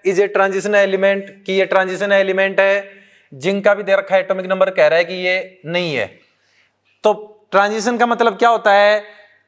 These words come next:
मतलब कि ऐसे एलिमेंट, वो एटम जिनका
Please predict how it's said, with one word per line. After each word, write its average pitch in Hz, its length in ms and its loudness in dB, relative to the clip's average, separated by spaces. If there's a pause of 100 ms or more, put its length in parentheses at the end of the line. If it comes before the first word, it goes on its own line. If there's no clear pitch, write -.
(420)
मतलब 190 300 0
कि 226 80 2
ऐसे 214 500 0
एलिमेंट, 208 500 -2 (300)
वो 180 200 2
एटम 214 320 0
जिनका 202 460 0